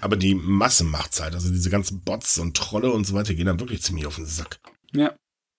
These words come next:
Speaker 1: Na ja.
Speaker 2: Na ja.
Speaker 1: Warten wir mal der Dinge ab. Und hoffentlich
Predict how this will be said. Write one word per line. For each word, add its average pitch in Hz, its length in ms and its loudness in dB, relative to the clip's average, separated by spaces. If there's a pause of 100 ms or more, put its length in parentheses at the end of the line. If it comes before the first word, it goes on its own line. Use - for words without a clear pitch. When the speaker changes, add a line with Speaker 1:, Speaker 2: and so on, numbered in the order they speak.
(1120)
Speaker 1:
Na 269 100 8
ja. 127 720 6 (100)
Speaker 2:
Na 160 220 6
ja. - 160 -2 (600)
Speaker 1:
Warten 160 340 4
wir 131 100 6
mal 123 120 4
der 101 100 4
Dinge 110 260 0
ab. 90 200 -4 (240)
Und 104 200 -2
hoffentlich 139 540 2